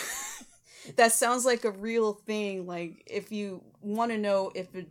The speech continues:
Jewish person is really ticked off, you see the Star of David, and it's like, he's got the <laughs> eye of the Jew.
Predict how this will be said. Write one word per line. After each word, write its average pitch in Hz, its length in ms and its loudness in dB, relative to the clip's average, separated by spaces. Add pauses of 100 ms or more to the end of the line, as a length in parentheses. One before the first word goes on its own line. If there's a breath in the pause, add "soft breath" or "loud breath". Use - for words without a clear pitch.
(200)
Jewish 202 340 -4
person 196 340 -6
is 170 140 -8
really 196 260 -4
ticked 196 320 -8
off, 190 240 0
you 180 80 -10
see 190 180 -4
the 180 120 -6
Star 196 280 0
of 170 140 -4
David, 165 480 -4
and 156 180 -10
it's - 120 -14
like, - 160 -12
he's - 160 -18
got 240 180 -14
the 233 100 -8
<laughs> 214 140 -10
eye 233 100 -2
of 247 140 -6
the 190 60 -2
Jew. 185 560 -2